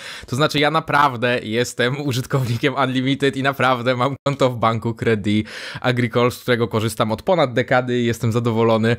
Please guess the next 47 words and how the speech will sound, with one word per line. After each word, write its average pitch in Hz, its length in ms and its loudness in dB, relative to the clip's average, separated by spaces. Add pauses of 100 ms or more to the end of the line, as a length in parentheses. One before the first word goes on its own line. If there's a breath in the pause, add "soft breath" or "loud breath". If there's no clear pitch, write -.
(260 loud breath)
więc 151 400 0
z - 140 -14
czystym 175 380 0
sumieniem 139 380 0
mogę 120 240 0
wam 110 200 2
dzisiaj 107 220 0
zaprezentować 113 720 0
promocję, 147 680 2
którą 190 440 0 (160)
naprawdę 202 440 4
polecam. 139 560 2
Pierwszy 143 360 0
raz 127 180 0
mi 120 60 -6
ktoś 117 180 -2
za 110 100 0
to 117 100 2
zapłaci, 117 500 2
a 107 80 2
polecam 110 440 0
od 107 140 -2
lat, 101 260 2
przynajmniej 92 320 -8
znajomym. 98 560 -2
Znaczy, 139 180 -2 (200)
promocja 165 380 2
jest 113 140 -2
nowa, 117 220 4
ale 107 380 0
ja 107 120 0
polecam 90 640 -4 (100)
samo 120 320 -4
Unlimited 131 440 0
od 98 100 -4
lat. 95 360 -4
A 220 100 4
macie 262 260 0
teraz 214 260 0
szansę 190 300 0
nawet 165 300 0
na 139 120 4
rok 165 320 2
seansów 123 500 -2
filmowych 110 440 0
za 104 160 0
darmo. 123 440 2